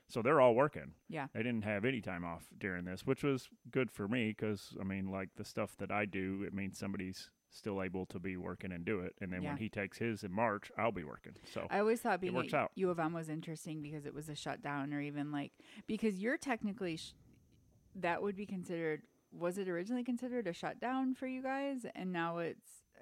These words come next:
Speaker 2: I mean, I don't know. Normally, like, for automotive, it's, like, shutdown time,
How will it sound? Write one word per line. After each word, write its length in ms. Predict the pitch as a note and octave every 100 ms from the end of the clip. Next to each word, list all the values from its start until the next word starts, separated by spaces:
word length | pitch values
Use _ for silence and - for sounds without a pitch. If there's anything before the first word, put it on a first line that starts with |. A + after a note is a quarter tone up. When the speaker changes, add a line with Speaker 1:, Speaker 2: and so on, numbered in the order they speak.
| - _ - -
Speaker 2:
I 40 | A#3
mean, 120 | C4
I 80 | C4+
don't 160 | C4 C4
know. 140 | A3
Normally, 380 | F#3+ G#3+ A#3 G#3+
like, 180 | F#3 F#3+
for 100 | -
automotive, 640 | F3+ F3+ E3+ F#3 F3+ D3+
it's, 200 | D#3 D#3
like, 200 | D3+ D#3
shutdown 540 | - F#3 D#3+ D3 C#3 D3+
time, 460 | D3+ G#2 A2+ D#3+